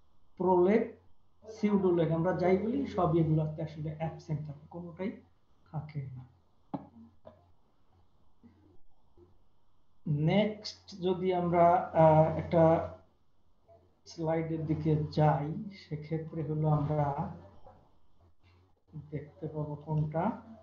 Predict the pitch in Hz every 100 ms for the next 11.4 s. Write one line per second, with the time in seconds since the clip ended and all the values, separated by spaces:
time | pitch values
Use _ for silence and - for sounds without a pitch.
0 | _ 160 156 156 151 147 - - - -
1 | - 160 143 127 - - - - - -
2 | 160 160 160 156 - - _ - - 175
3 | 180 196 190 - 196 190 196 185 175 180
4 | 180 160 170 185 220 - - _ _ _
5 | _ _ 180 175 180 180 190 175 190 185
6 | - 180 180 - 180 185 208 - - _
7 | _ - 185 180 175 165 165 - 175 190
8 | 196 196 - 190 190 - 185 202 302 -
9 | - _ _ - 185 180 180 170 165 -
10 | 170 156 151 156 170 - - 185 156 -
11 | 143 135 117